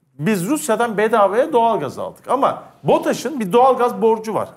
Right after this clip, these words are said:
Ama açıklanmıyor. Bu doğalgaz işte bu,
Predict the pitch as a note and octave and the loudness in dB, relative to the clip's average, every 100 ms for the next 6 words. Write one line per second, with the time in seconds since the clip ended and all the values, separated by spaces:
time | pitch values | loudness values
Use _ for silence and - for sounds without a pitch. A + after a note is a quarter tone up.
0 | - A#3+ D#4 G#3 - G#3+ - F#3 G2+ B2+ | -6 0 0 -2 -2 0 0 -6 -8 -2
1 | A3 G#3+ G3+ B3+ B3 C4 G#3 B3+ - - | 2 2 2 4 4 2 2 0 -2 -12
2 | _ - - A3 G3 C4 B3 | _ -14 0 0 0 -2 -2